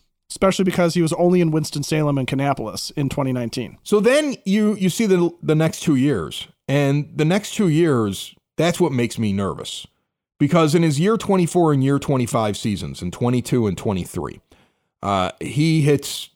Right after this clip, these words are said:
Speaker 2: two seventy-one in one year, two fifty-eight in the other. So overall, a two sixty-four batting average over the last two years. Overall, over the last two years,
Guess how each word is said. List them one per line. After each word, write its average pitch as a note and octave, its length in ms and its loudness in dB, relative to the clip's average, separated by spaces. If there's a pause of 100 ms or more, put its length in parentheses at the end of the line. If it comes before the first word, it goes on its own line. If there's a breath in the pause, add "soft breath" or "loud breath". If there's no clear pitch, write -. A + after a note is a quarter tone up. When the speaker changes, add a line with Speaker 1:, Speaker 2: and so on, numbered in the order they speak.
(140)
Speaker 2:
two F3 160 0
seventy-one C#3+ 760 2
in B2+ 140 0
one C3+ 180 2
year, C#3 260 2
two C#3+ 200 -4
fifty-eight C3 480 0
in A2 40 -6
the A2 100 0
other. B2+ 400 2
So A2 320 0
overall, B2+ 460 4
a F#2 60 -4
two C#3 160 -2
sixty-four B2 560 -2
batting A2 360 0
average A#2+ 280 0
over G#2 160 0
the G2+ 60 -2
last G2+ 300 -2
two B2+ 120 0
years. G#2 400 -2
Overall, B2 420 4
over B2 140 0
the A#2 80 2
last A2+ 280 -2
two C3+ 140 0
years, A2+ 340 0